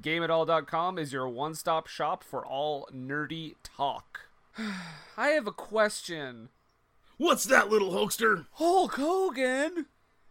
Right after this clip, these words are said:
Speaker 2: That's right, brother.
Speaker 1: I mean, someone who sounds like Hulk Hogan, but, uh, cop-,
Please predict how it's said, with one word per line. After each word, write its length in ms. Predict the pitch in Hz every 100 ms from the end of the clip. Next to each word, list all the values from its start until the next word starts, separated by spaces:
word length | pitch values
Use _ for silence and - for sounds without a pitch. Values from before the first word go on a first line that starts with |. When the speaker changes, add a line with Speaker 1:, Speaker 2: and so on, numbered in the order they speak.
| - -
Speaker 2:
That's 280 | - - 247
right, 260 | 247 208
brother. 340 | 190 208 208 -
Speaker 1:
I 140 | 254 269
mean, 400 | 254 254 247 208 _
someone 340 | - 277 285 277
who 100 | 262
sounds 360 | - 262 294
like 100 | 254
Hulk 240 | 240 233 214
Hogan, 300 | 220 214 214
but, 160 | 214 196 _ - 196
uh, 320 | 214 202 190
cop-, 300 | - 262 -